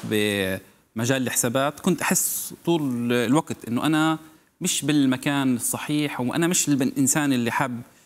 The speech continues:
يكون بمكتب ويحسب ضريبة ويحسب أرقام ويفحص مع البنك. ما كنتش حاسس، كنت حابب أطلع على، للخارج.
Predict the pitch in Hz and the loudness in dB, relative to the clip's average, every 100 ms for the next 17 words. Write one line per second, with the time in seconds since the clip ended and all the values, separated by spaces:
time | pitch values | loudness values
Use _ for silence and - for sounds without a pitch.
0 | _ - - 151 117 131 147 - 131 123 | _ -12 2 2 4 2 0 -4 -2 -2
1 | 131 - 117 117 117 117 120 143 139 135 | 0 -2 -2 0 0 0 0 0 0 0
2 | 127 - 123 - 110 - 139 127 127 - | 0 -2 -4 -6 -6 -2 -2 0 -2 -2
3 | 135 120 104 113 143 143 - - _ _ | -4 -2 -4 -2 -2 -2 -10 -20 _ _
4 | - 139 220 - - 175 - 170 - 196 | -2 0 0 0 -4 -4 -2 -4 -4 -10
5 | - 120 117 110 - 110 - 147 113 90 | -8 -8 -8 -8 -10 -8 -4 -4 -4 -8